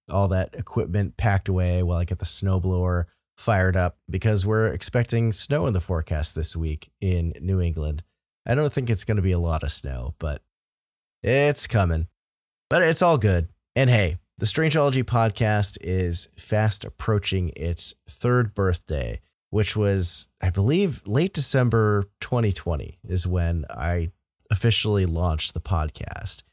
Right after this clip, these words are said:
Strangeology itself celebrated three years back in April, which started off as just kind of an Instagram blog type of thing.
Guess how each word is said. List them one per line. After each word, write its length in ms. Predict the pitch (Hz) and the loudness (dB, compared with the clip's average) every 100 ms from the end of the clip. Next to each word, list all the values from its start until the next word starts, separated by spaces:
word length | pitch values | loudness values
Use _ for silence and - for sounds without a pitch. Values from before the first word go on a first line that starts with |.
| _ - | _ -6
Strangeology 720 | - 135 131 127 123 110 110 | -2 2 4 4 4 4 2
itself 520 | 85 - 123 107 - - | 2 2 4 2 -2 -4
celebrated 800 | - 113 104 98 101 95 90 82 - - | 0 2 2 2 2 2 2 -2 -10 -12
three 240 | - 107 | -4 0
years 480 | 95 95 92 92 - _ _ _ 92 | 2 2 2 0 -2 _ _ _ -2
back 240 | 90 92 | -2 -2
in 100 | 82 - | -4 -2
April, 560 | 175 - 92 78 95 _ _ _ | -2 0 -2 0 -4 _ _ _
which 340 | 104 98 - - _ - | -2 0 -2 -4 _ -4
started 400 | - 113 101 95 | -2 2 2 4
off 340 | 92 92 87 95 | 4 2 2 0
as 360 | 87 85 - - | 0 0 -2 -4
just 200 | 95 - | -2 0
kind 160 | 92 | 0
of 80 | 85 | 0
an 80 | 78 | -2
Instagram 840 | 87 87 - 87 85 87 85 80 87 _ _ _ _ 117 | 0 0 -2 -4 0 0 0 -2 -6 _ _ _ _ -12
blog 500 | 113 101 101 95 90 | -2 2 2 2 0
type 260 | - 90 | -2 -2
of 60 | 82 | -2
thing. 340 | 76 60 - | -4 -6 -10